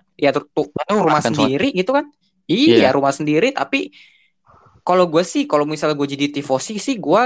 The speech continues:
Speaker 1: nggak mengekspektasikan seperti itu karena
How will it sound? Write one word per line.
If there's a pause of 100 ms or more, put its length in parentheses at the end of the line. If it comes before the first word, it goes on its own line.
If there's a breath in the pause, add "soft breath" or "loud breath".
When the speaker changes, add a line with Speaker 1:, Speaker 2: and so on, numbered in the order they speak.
(160)
Speaker 1:
nggak
mengekspektasikan
seperti
itu
karena